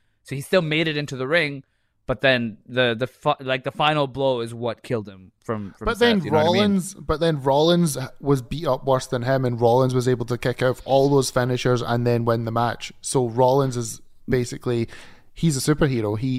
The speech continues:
Speaker 2: he, he can't die.
Speaker 1: Well, Rollins had time to recover 'cause Theory was beat up after Rollins, right?
Speaker 2: Uh, I did. It just didn't work for me. I, I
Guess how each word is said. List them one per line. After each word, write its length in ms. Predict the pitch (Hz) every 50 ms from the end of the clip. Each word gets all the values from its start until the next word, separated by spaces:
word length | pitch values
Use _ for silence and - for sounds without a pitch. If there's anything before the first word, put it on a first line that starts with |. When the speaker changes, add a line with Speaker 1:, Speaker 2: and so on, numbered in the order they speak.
| -
Speaker 2:
he, 160 | - 135 135 123
he 540 | - - - - - 139 131 127 123 117
can't 300 | - - - 123 117 101
die. 260 | - 104 98 98 101 - - - - - _ _ _ _ _ _ _ _
Speaker 1:
Well, 160 | - 202 202 175
Rollins 360 | 170 185 190 208 220 208 180
had 220 | 196 185 160 -
time 260 | - 165 151 143 143 131
to 120 | - 139
recover 500 | 117 117 - - 135 127 113 104 92 65 -
'cause 280 | - 135 120 113 113 - _ _ - -
Theory 340 | - 156 151 151 151 147
was 140 | 143 135 120
beat 240 | 117 120 127 127 -
up 180 | 110 113 - _ -
after 540 | 113 127 139 - - _ - 101 85 - _ _ _
Rollins, 420 | - - 78 76 65 71 - -
right? 280 | - 90 98 107 110 - _ -
Speaker 2:
Uh, 400 | - 135 131 120 113 120 117 -
I 120 | - 135 143
did. 340 | 135 135 156 147 147 139 143
It 380 | 165 170 160 147 143 131 123
just 220 | 135 151 147 143 -
didn't 180 | 139 131 127
work 180 | 110 113 117 120
for 140 | - 135 131
me. 300 | 135 135 127 127 - - _ - - - - _ _
I, 40 | 135
I 40 | 123